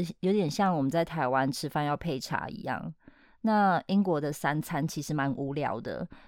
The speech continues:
早餐大部分就是吐司啊，或是牛奶加麦片；中餐走轻食路线，三明治或沙拉；下班吃的比较多，各国料理都有。你有注意到吗？我说各国料理。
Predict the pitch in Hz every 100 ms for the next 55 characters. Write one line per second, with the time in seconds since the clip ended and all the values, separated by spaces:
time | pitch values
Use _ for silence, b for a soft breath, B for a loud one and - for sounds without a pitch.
0 | b 180 170 220 220 233 233 220 214 220
1 | 202 196 190 175 131 - - 156 160 143
2 | 139 156 170 170 156 135 120 123 135 139
3 | 117 - 131 135 b b b b - 233
4 | 233 240 208 214 208 147 87 - 180 185
5 | 165 139 151 147 - 165 131 147 - 185
6 | 165 143 165 156 156 147 - 139 131 120
7 | 123 170 B B B - 254 226 214 214
8 | - 185 131 151 151 - 147 123 143 -
9 | b b 220 190 151 165 151 - 120 131
10 | 113 - - _ - - 220 190 180 175
11 | 175 180 151 131 - 160 - 143 - 160
12 | 156 151 170 - 165 131 - 123 127 135
13 | 156 127 - - -